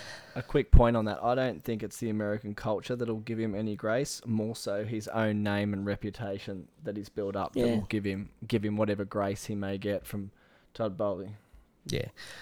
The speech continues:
Speaker 2: Yeah, okay. Was that at P S G or Tottenham? We, 'cause he
Speaker 1: Tottenham.
Speaker 2: got no trophies, and he was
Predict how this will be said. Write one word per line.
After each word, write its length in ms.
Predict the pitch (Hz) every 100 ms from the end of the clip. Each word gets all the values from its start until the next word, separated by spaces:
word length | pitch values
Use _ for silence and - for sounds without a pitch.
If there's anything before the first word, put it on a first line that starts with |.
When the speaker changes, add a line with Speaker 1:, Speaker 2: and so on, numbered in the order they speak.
| - - - - - -
Speaker 2:
Yeah, 140 | - - -
okay. 380 | 139 - 131 165 - - _ _ _ _ _ _ _ _
Was 120 | 151 151
that 160 | 170
at 140 | 160 -
P 100 | 147
S 240 | 139 127
G 260 | - 139 147
or 120 | 120
Tottenham? 420 | 131 107 117 123 - _ _ _ _ _ _ - - -
We, 200 | 127 120
'cause 220 | 123 147
he 40 |
Speaker 1:
Tottenham. 20 | 147
Speaker 2:
got 140 | 147
no 220 | 147 151
trophies, 480 | 147 127 117 135 123
and 80 | 123
he 60 |
was 260 | 117 113 -